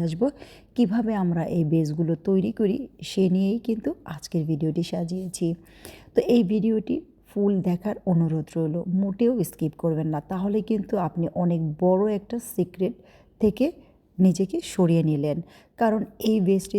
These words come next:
তৈরি করলে আপনার পার্লার থাকলে পার্লারের জন্য খুব উপকার হবে এবং যারা বাসায় বসে, এ, মেকআপ আর্টিস্ট হতে চাচ্ছেন কিংবা মেকআপ নিয়ে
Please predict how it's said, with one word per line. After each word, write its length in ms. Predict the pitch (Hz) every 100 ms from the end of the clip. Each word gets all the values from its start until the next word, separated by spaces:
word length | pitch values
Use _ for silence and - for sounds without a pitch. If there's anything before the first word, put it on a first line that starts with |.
| 196
তৈরি 220 | 196 190 208
করলে 320 | 208 185 170 -
আপনার 360 | 175 - 175 165 - -
পার্লার 300 | 175 185 180
থাকলে 220 | 208 226 214
পার্লারের 480 | 196 185 185 196
জন্য 260 | 180 214 220 233 233
খুব 120 | 214
উপকার 440 | 214 175 196 202 196
হবে 280 | 190 185 185 -
এবং 200 | 185 180 202
যারা 280 | 175 165 170 - - - -
বাসায় 420 | 170 180 180 220 208
বসে, 340 | 185 180 196
এ, 220 | - - 185 180
মেকআপ 300 | 175 180 175 -
আর্টিস্ট 400 | 170 180 175 - -
হতে 220 | 190 190
চাচ্ছেন 400 | 185 175 - 185
কিংবা 340 | 170 185 165 170 - - - -
মেকআপ 280 | 175 180 170
নিয়ে 180 | 180 175